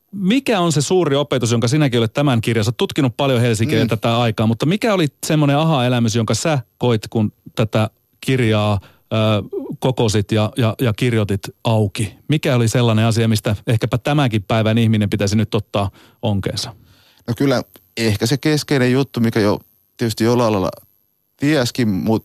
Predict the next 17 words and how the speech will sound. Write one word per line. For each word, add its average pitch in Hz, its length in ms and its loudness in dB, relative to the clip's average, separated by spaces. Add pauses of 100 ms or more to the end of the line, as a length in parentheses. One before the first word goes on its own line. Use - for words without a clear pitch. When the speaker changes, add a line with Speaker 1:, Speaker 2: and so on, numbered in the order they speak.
Speaker 2:
ja 107 140 0
mikä 110 200 2
ei 101 40 2
ole 98 100 0
tietysti 104 200 0
mikään 113 240 0
suuri 120 300 2
viisaus, 104 280 0
mutta 107 200 -2
siis 113 160 0
just 120 140 -4
se 120 100 0 (380)
todellisuuden 113 580 0
moninaisuus. 90 680 -2
Että - 120 -8
se, 101 120 2
että 104 200 -2